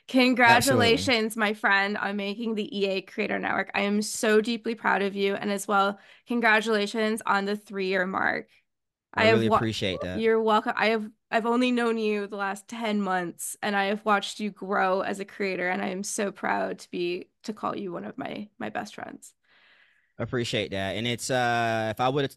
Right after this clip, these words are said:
Speaker 2: if I could tell myself three years ago that three years from now, when I first started out, that I would be,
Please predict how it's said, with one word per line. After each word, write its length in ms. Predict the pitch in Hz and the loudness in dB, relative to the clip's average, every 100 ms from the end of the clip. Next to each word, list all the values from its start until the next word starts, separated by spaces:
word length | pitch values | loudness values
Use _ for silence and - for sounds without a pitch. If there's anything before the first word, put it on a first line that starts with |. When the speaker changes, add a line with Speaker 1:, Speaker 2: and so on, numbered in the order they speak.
| _ | _
Speaker 2:
if 140 | 135 | -4
I 100 | 139 | -2
could 140 | 143 - | -2 -4
tell 180 | 135 | -4
myself 540 | 131 120 - 117 113 - | -2 -4 -4 -4 -4 -6
three 200 | 120 135 | -4 -4
years 720 | 123 117 135 131 120 107 101 95 | -4 -4 -2 -2 -4 -6 -8 -10
ago 540 | 101 95 98 98 98 | -10 -8 -6 -6 -8
that 440 | 98 98 95 95 - _ _ _ _ _ - | -6 -6 -6 -8 -12 _ _ _ _ _ -4
three 160 | 131 | 0
years 240 | 127 127 - | 2 2 0
from 160 | 113 | -4
now, 480 | 117 151 135 117 113 | -2 0 0 0 -4
when 160 | 110 107 | -6 -6
I 80 | |
first 240 | 98 120 110 | -6 -6 -6
started 260 | 113 110 | -4 -4
out, 220 | 117 113 101 | -2 -2 -4
that 100 | 107 | -4
I 80 | |
would 120 | 104 98 | -6 -6
be, 540 | 107 104 101 95 | -6 -6 -6 -10